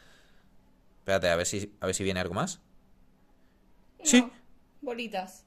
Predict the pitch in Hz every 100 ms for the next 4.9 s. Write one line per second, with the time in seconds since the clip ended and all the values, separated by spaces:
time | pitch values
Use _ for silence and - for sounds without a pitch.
0 | _ 127 127 135 135 127 117 107 98 98
1 | 123 127 120 110 117 104 104 107 95 107
2 | 101 92 110 98 85 - - - - -
3 | - 117 123 127 135 - - - 262 311
4 | - 285 285 320 320 - - 269 226